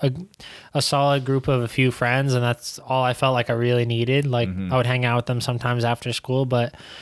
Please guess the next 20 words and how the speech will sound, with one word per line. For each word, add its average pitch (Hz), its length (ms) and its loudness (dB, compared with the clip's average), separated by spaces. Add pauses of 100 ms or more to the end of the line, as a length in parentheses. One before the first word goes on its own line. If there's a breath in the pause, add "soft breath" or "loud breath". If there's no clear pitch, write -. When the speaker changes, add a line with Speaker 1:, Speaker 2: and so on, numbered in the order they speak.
(180 loud breath)
Speaker 1:
you 139 80 -2
know, 127 140 2
a 120 40 0
lot 127 180 4
of 127 40 2
the 123 80 2
focus, 123 380 0
uh, 120 200 2
was 120 160 0
on 117 180 2
just 117 220 -2
getting 120 260 0
better 117 240 2
because, 117 440 -2 (460 loud breath)
you 131 100 -2
know, 113 260 2 (240)
I 127 100 2
think 135 320 0 (180)
I - 100 -2
get, 131 240 2